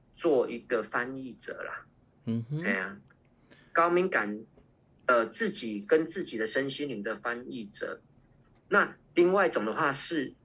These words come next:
Speaker 1: 我还遇过一种伴侣很好玩，就是，呃，老公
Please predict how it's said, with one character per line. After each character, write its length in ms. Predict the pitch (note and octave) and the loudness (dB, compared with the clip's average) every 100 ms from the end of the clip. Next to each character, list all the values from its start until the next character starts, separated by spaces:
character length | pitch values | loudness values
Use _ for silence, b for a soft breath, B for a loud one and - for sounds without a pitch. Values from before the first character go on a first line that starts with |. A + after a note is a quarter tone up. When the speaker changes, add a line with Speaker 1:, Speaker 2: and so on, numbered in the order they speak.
| _ _ | _ _
Speaker 1:
我 100 | - | 4
还 140 | E3+ | 4
遇 160 | F3+ F#3+ | 2 0
过 240 | G3 F3 | 4 4
一 20 | |
种 240 | E3+ A2 G#2+ | 2 -4 -6
伴 240 | - D#3+ B2 | -2 -2 -2
侣 160 | G#2+ F#2 | -8 -8
很 200 | A#2 C3+ | -8 -4
好 200 | B2 G2 | -4 -6
玩， 160 | F2+ | -6
就 100 | G#2 | -4
是， 220 | D3 D3+ - _ _ _ _ - - | -4 -6 -10 _ _ _ _ -18 -2
呃， 200 | A#2+ A2 | -2 0
老 280 | A#2 G2+ | -2 -2
公 380 | A2 E3+ E3+ F#3 | -2 -4 -4 -6